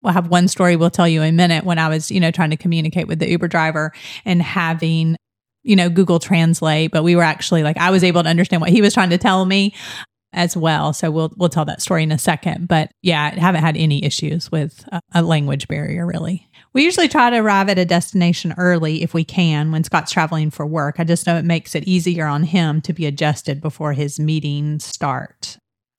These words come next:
And so the place, so Keshkesh is the place where we were staying. And so one of the top attractions near Keshkesh that a lot of people go to is a town called Sintra. There you find a nature park with beautiful landscapes, historic castles, and from Keshkesh, it's only about half an hour.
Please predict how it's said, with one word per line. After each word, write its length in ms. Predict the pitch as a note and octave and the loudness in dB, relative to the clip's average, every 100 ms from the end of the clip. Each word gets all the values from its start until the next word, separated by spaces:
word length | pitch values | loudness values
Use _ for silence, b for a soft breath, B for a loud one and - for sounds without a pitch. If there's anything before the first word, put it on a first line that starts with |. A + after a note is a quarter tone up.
| B - | B 2
And 160 | G3 | 2
so 260 | - G3 F#3+ | 4 2 2
the 100 | F3+ | 0
place, 760 | F3+ B3 B3 C4+ - - - - _ | 0 2 2 2 -2 -8 -8 -12 _
so 180 | G3 | 0
Keshkesh 720 | F3+ A#3 F#3 - C#3+ C#3+ D3+ - | 2 0 -2 -2 -2 -2 -4 -6
is 140 | F3 | -6
the 100 | F3+ | -2
place 220 | F3 D#3+ | -2 -2
where 100 | F3 | -2
we 120 | E3 | 0
were 120 | E3 D#3+ | 0 -2
staying. 520 | - E3+ D#3 D3+ D#3 | -2 -2 0 0 0
And 100 | F3 | -2
so 100 | F#3 | 0
one 140 | F3+ | 0
of 60 | F3+ | 0
the 80 | E3 | 0
top 280 | - A#3 | 0 0
attractions 640 | A#3 A3 E3 - E3 D3+ D#3 | 0 0 -2 -2 -2 0 2
near 220 | F#3 G#3 | 2 2
Keshkesh 520 | - C3+ - C#3+ - | 0 -4 -4 -10 -6
that 120 | - | -2
a 60 | D#3 | 0
lot 340 | E3 F3+ G3+ | 4 4 4
of 80 | F#3 | 0
people 240 | F3+ - D3+ | -4 -6 -8
go 160 | - | -8
to 160 | C#3 C#3+ C#3+ | -8 -8 -6
is 140 | D3+ D#3 | -4 -6
a 40 | |
town 260 | D#3 C#3+ D3+ | -4 -4 -4
called 200 | - C3 | -6 -12
Sintra. 640 | - - D#3 - - C#3 - B B B _ _ _ | -8 -2 -2 -2 -10 -12 -16 B B B _ _ _
There 220 | F3+ F#3 | 0 2
you 180 | F#3 F#3 | 4 2
find 480 | - D#3 D#3 D#3 D#3 | 2 0 0 0 -2
a 120 | E3 | -4
nature 360 | E3 G3+ A3 G#3+ | 0 0 0 -4
park 440 | - F#3 F3+ F3 | 0 2 2 0
with 160 | D#3+ D3+ | -4 -4
beautiful 380 | G3 G3+ - F#3 | -2 -2 -2 -4
landscapes, 640 | F3 F3 - E3+ E3 D#3+ | 0 -2 -2 -2 -2 -4
historic 400 | - - E3+ D#3+ | -8 -6 -6 -6
castles, 680 | - D3+ D3+ - E3 D#3 D#3 | -4 -4 -4 -6 -6 -6 -6
and 500 | - E3 D#3+ D#3+ D#3 | -4 -2 0 0 -2
from 160 | - D#3+ | -2 -2
Keshkesh, 520 | - G3+ - D#3 - | 2 0 2 -4 -4
it's 100 | - | -4
only 200 | G#3+ A#3+ | 0 2
about 180 | F#3+ E3+ | 2 -2
half 240 | - D#3+ | -4 -4
an 80 | D3+ | -4
hour. 140 | C#3+ | -8